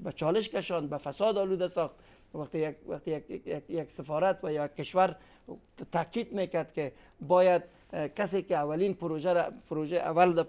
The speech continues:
بار، بار اول پروژه را می‌گیره باید نشنالیتی خارجی داشته باشه و بعد از او، او در حالی که هیچ کمپنی عمرانی و ساختمانی نداشت، بعد او می‌آمد، اه، او ق-، قرارداد به یک شرکت خصوصی داخلی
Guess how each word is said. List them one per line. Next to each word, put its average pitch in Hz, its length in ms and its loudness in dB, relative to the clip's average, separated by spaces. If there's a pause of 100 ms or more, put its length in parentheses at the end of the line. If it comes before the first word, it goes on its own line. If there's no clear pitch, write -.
(140)
بار، 151 120 -2
بار 156 220 2
اول 175 340 6 (280)
پروژه 156 300 0
را 143 120 0
می‌گیره 160 520 2 (240)
باید 175 340 6
نشنالیتی 156 640 -2
خارجی 147 400 -2
داشته 170 320 2
باشه 151 320 -6 (380)
و 156 260 0
بعد 175 260 6
از 165 160 2
او، 185 240 4
او 180 220 0 (140)
در 160 80 0
حالی 180 200 4
که 185 120 -6
هیچ 185 220 0
کمپنی 165 520 -2 (240)
عمرانی 156 460 -2
و 165 180 -2
ساختمانی 156 520 -4
نداشت، 185 340 2 (280)
بعد 190 300 8
او 196 120 2
می‌آمد، 190 440 2 (280)
اه، 170 100 4
او 175 320 6
ق-، 170 220 -8
قرارداد 170 540 4
به 165 100 6
یک 151 400 -2 (160)
شرکت 190 440 -2
خصوصی 165 480 -6
داخلی 170 520 0